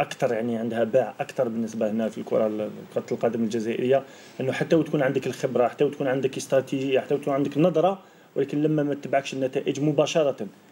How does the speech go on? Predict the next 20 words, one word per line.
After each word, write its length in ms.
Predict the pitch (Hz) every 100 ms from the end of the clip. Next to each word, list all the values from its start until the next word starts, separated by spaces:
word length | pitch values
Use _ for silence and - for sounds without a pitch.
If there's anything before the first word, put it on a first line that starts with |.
| -
يتم، 360 | 135 - 147 139
يعني 360 | 131 117 123
يتم 500 | 120 120 135 120 113 104 - -
حذف 320 | - 139 -
ال-، 120 | 131 120
ال-، 180 | 117
ال-، 240 | 107 104 104 - - -
الأشخاص 460 | - - - 135 -
مثل 360 | 123 - 123 117
ذو، 120 | 117 156 131
ذو 120 | 143
كفاءة. 460 | 143 - 135 156 175 - - - -
ولهذا 580 | 147 170 156 180 123 101 -
احنا 160 | - 143
من 240 | 143 135
هذا 300 | 131 127 139
المنبر 400 | 135 139 123 135
نتمنى، 420 | 127 120 156 135 113
نتمنى 300 | 113 131 127
أنه 240 | 123 120